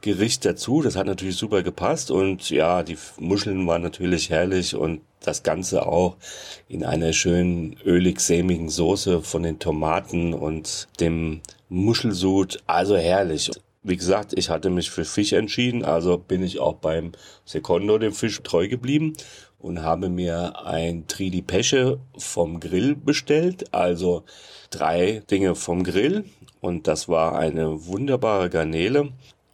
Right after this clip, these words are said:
Es war ein super Thunfisch und ein Schwertfisch, beide Male in Steakform. Und da habe ich das erste Mal auch den Schwertfisch im Prinzip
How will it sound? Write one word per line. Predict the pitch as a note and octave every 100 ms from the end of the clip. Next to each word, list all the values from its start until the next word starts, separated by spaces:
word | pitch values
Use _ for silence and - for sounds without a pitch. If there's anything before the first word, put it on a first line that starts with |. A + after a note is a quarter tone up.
| _
Es | F#2 E2+ -
war | E2+ F2
ein | D2 D#2+ D#2+ E2
super | - G#2+ B2 B2+
Thunfisch | - G#2 A#2+ - A#2+ - - - _
und | G2 F2+ F2 - _ -
ein | G2 F2 F2 - _
Schwertfisch, | - - - F2 - - C3 - - _ _ _
beide | - F2 F2+ F#2 -
Male | - F#2 F2+ F2
in | F2
Steakform. | - - F#2 B2+ C3 B2+ B2+ C3
Und | E2 F#2 F#2 - - - - - -
da | - E2
habe | G#2 A2
ich | -
das | F2+ -
erste | - F#2 G2+ B2+ C3+
Mal | G#2+ G2 G2+ G2+
auch | F2+
den | F2+ E2+ D#2+
Schwertfisch | - E2+ E2+ B2+ - C3 C3 - - - - - _ _ _
im | - F#2
Prinzip | - F2+ - G2 B2